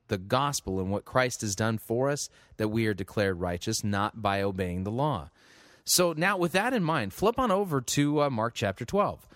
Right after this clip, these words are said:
And I think he's just gonna lift out verse thirty. Hang on a second here. Yeah, he, he lifts out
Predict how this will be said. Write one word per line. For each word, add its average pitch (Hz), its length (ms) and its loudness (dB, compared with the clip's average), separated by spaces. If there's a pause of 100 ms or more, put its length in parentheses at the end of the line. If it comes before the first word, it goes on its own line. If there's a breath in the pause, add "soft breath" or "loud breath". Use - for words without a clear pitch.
(440 soft breath)
And 127 160 0
I 135 60 -4
think - 360 -4
he's 175 320 0
just - 220 -2
gonna 127 160 2
lift 147 340 0
out 139 220 0
verse 120 420 0
thirty. 117 320 2
Hang 156 240 0
on 123 80 0
a 110 60 -2
second 95 300 -2
here. 98 260 -2 (1800 loud breath)
Yeah, 156 420 2 (420 loud breath)
he, - 580 -2 (220)
he 175 240 -4
lifts 190 400 2
out 135 480 0